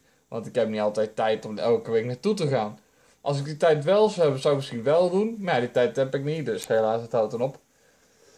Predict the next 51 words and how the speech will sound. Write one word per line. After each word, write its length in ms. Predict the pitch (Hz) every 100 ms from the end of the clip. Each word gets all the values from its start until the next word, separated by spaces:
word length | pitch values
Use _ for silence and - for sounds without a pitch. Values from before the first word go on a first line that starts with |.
| _ -
Ehm, 400 | 175 170 165 165 165 _ - _
maar 120 | 160
ja, 180 | 151 127
zoals 200 | 123 151
ik 60 | 143
jullie 160 | 147
gisteren 380 | 143 151 139 151
had 120 | 147
gezegd, 400 | 135 131 160 -
ik 160 | 143 127
beloof 420 | 135 175 254 -
jullie 460 | 226 214 220 285 - _ _ _ _
bij 280 | 139 170
deze, 380 | 180 165 170 208
als 220 | - 156
ik 120 | 139 -
ga, 320 | 165 165 160
dan 160 | 131
ga 180 | 127 139
ik, 180 | 113 -
eh, 420 | - - 110 120
dan 80 | 117
ga 120 | 127
ik 80 | 123
onderweg 260 | 117 117 120
een 60 |
beetje 220 | 117 110
filmen 400 | - 127 123 123
voor 140 | - 117
jullie 160 | 117
ook. 240 | 117 123 - _ _ _
Want 140 | 113
er 60 | 123
zijn 80 | 110
best 200 | 135 165
wel 120 | 165
veel 200 | 156 151
mooie 260 | 143 135 131
stukjes 320 | - 135 -
waar 180 | 127 117
ik 80 |
langskom 500 | 120 131 135 - 113
en 100 | 95 117
waar 100 | 117
ik 60 |
dan 160 | 123 117 _ _
toch 260 | - 196 202
eigenlijk 380 | - 170 165 143
wel 240 | 160 147
op, 200 | 143 139
eh, 500 | 139 131 127 127 120